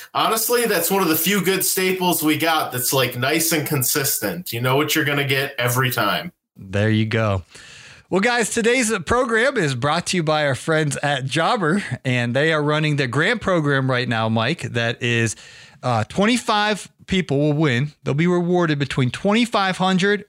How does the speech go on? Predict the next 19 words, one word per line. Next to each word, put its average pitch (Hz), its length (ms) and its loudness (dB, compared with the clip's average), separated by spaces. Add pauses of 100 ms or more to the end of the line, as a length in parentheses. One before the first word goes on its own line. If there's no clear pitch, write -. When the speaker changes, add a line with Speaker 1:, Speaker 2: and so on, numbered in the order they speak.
Speaker 2:
and 131 240 -2
fifteen 208 540 0
thousand 151 420 -2
dollars. 107 320 2
It, 135 240 -2
the 127 80 0
sum 185 280 0
of 165 120 0
it 165 60 2
all 151 140 2
will 127 100 0
be 123 160 0
a 113 40 0
hundred 147 420 0
and 117 140 -2
fifty 143 340 -2
thousand 135 420 -4
dollars. 113 400 0
Jobber's 131 460 -2